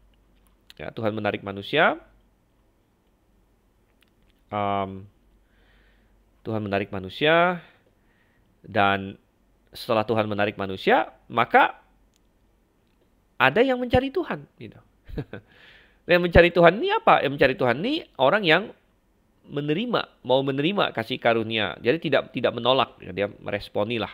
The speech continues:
gitu ya, tadi meresponi. Maka dia menjadi mencari Tuhan, gitu.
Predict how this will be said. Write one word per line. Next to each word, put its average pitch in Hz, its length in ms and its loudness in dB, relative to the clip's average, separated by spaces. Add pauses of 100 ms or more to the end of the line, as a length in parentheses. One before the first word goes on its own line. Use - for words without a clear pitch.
(120)
gitu - 160 -20
ya, - 80 -18
tadi - 400 -20
meresponi. 104 560 -8 (1000)
Maka - 200 -2
dia 330 320 0 (320)
menjadi 190 320 2
mencari 269 320 2
Tuhan, 240 420 0
gitu. 110 180 -10